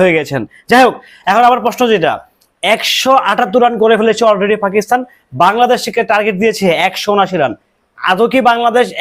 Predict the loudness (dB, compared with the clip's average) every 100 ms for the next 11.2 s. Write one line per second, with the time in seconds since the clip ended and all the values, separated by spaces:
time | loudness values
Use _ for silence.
0 | -4 -4 0 2 2 0 0 0 0 0
1 | -2 0 -2 0 -2 0 0 0 2 0
2 | -2 -10 -14 -6 -4 -2 2 2 2 2
3 | 2 2 0 -2 -2 -4 -2 0 0 -2
4 | -8 _ -2 0 0 0 0 -2 -4 _
5 | _ _ -2 0 2 2 2 0 -2 -16
6 | _ -2 0 2 2 4 2 2 0 0
7 | 0 -4 -2 0 0 0 0 0 0 2
8 | 0 2 2 2 2 4 4 4 2 -2
9 | -2 -2 0 0 0 0 0 0 2 0
10 | 2 2 2 0 -4 -20 _ 2 4 4
11 | 4 4